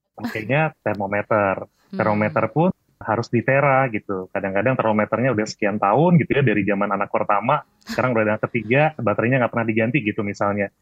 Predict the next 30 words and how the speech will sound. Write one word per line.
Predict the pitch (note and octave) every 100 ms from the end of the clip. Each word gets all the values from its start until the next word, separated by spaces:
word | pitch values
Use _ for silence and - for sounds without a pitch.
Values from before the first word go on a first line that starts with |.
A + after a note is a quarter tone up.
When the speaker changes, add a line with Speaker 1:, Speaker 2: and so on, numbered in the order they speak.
| _ -
Speaker 1:
Itu | -
harus | D3 C#3
ditera | G#2+ G2 G2 F#2 F2+
Speaker 2:
Oh, | E2+
Speaker 1:
sebenarnya. | G2 F#2+ F#2 F2+ D3+
Speaker 2:
oke. | D3+ D#3 -
Speaker 1:
Nah, | G2+ F#2
suhu | D#3 D#3+ E3+
normal | D3 G#2+ A#2+ D#3+
tiga | A2+
enam | G#2 G#2
setengah | G#2+ B2
sampai | B2 A2 A2
tiga | G#2+
tujuh | G2 A2 A2
setengah. | D3+ C#3 A2+ -
Speaker 2:
Mm, | F3+
mm, |
mm, | F#3 E3+
mm. | E3 D#3
Speaker 1:
Nah, | G2+ F#2 F#2+
kemudian | - G#2+ A2 C3+ C#3
kita | A2 G#2+
katakan | G#2+ - G#2+ G#2+
dia | G#2
demam | G2+ C#3 C#3
di | F#2
atas | A2+ -
tiga | G2+ F#2
delapan. | F#2+ F#2 G2 F2+